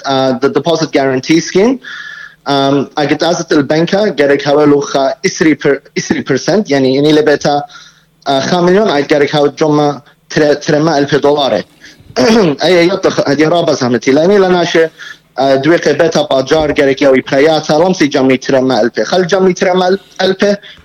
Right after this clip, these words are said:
هايش بيتا ترى مليون. <clears throat> So, Liberal Party إطلق policy إن جمت،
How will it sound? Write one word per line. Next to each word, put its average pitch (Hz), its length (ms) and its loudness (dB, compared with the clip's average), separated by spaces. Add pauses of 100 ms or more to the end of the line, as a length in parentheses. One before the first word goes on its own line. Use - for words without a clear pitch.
هايش 156 260 0
بيتا 160 260 2
ترى 160 220 -2
مليون. 123 420 -2 (840)
<clears throat> 233 320 2 (100)
So, 160 320 2 (640)
Liberal 208 340 4
Party 175 520 0 (140)
إطلق 156 460 -2
policy 165 360 2
إن 151 300 -2
جمت، 185 580 0